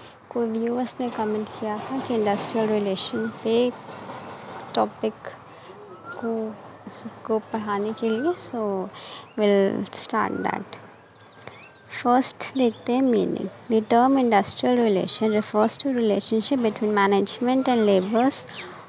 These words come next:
or among employees and their organization that characterize or grow out of employment by Dale Lloyd। तो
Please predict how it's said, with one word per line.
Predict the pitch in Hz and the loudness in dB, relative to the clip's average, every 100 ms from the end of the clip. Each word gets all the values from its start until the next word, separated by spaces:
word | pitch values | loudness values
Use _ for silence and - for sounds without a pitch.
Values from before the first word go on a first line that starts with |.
| - - | -12 2
or | 220 226 | 6 8
among | 233 226 226 233 | 8 6 4 4
employees | 220 208 226 220 233 262 - - - | 4 2 0 2 4 2 0 -6 -2
and | - 220 233 | 4 6 6
their | 247 240 | 6 6
organization | 214 202 208 208 202 190 185 - 247 254 | 4 4 2 2 2 2 0 0 0 4
that | 214 - | 2 2
characterize | 214 202 208 - 220 220 240 - | -2 0 -2 -2 -2 0 -2 -2
or | 294 226 202 | -2 -2 0
grow | 196 196 | 0 2
out | 226 277 - - - - | 2 0 -6 -14 -12 2
of | - 233 - 214 | 2 2 -2 -2
employment | 202 - 196 190 190 185 185 - - - - - 208 | -2 -2 -2 -2 -2 -4 -6 -12 -18 -18 -20 -10 2
by | 202 226 240 208 | 4 6 4 4
Dale | 208 214 202 | 6 6 6
Lloyd। | 185 175 - 180 - - - - | 4 2 -2 -8 -18 -20 -20 -10
तो | - 254 294 | -4 0 0